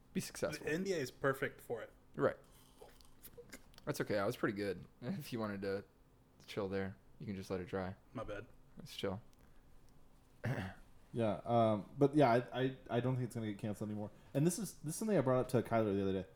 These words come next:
Speaker 3: or t-, actually today, um, that I wanted to talk about with you guys for just a second. Um, so I was looking up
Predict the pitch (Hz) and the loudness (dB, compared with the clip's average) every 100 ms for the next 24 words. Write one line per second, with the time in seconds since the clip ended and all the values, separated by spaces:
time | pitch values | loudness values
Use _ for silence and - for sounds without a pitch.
0 | - - 123 123 - - 143 - 104 104 | -20 2 6 6 4 0 2 2 2 4
1 | 120 - - - - - 117 107 110 110 | 4 2 -10 -20 -14 -2 0 4 2 2
2 | 107 98 92 - - 104 101 90 98 95 | 2 2 2 0 -2 -2 0 -2 -2 -2
3 | 90 - 92 - 95 104 - - - - | -2 -4 -8 -4 -2 -2 -10 -20 -16 -2
4 | 113 107 90 - - - - - - - | 2 2 0 -6 -20 -20 -20 -20 -20 -20
5 | - - - - 127 117 113 107 - - | -20 -20 -20 -2 4 6 6 4 -2 -20
6 | - - - - - - - - - - | -20 -20 -20 -20 -20 -20 -20 -20 -20 -20
7 | - - 135 135 135 143 113 101 - | -6 6 6 6 2 4 6 4 2